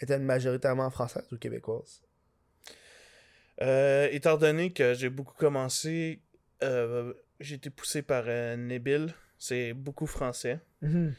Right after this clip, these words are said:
Speaker 2: Mais sur, sur Twitch, j'ai remarqué que plus ça allait, plus que c'était de plus en plus québécois.
Speaker 1: Mais parce que tu dois streamer aux heures québécoises et non françaises.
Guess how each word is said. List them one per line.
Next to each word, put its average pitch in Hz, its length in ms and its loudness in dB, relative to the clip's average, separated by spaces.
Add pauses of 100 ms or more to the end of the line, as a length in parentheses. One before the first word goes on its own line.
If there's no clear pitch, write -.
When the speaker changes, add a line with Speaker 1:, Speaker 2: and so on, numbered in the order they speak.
(260)
Speaker 2:
Mais 214 760 2
sur, - 220 -4
sur 156 500 -2
Twitch, 185 260 2
j'ai 151 140 0
remarqué 135 480 -2
que 117 380 4 (100)
plus 160 160 -6
ça 139 200 4
allait, 123 220 2
plus 143 320 -4
que 139 140 -4
c'était - 140 -6
de 113 100 -6
plus 139 200 -10
en 123 100 -4
plus 131 100 -16
québécois. 123 400 -8
Speaker 1:
Mais 127 60 -4
parce 147 160 2
que - 80 -20
tu 143 80 -8
dois 151 100 6
streamer 151 320 -2
aux 151 180 2
heures 143 300 2
québécoises 143 460 2
et 156 60 0
non 127 160 -2
françaises. 127 360 -2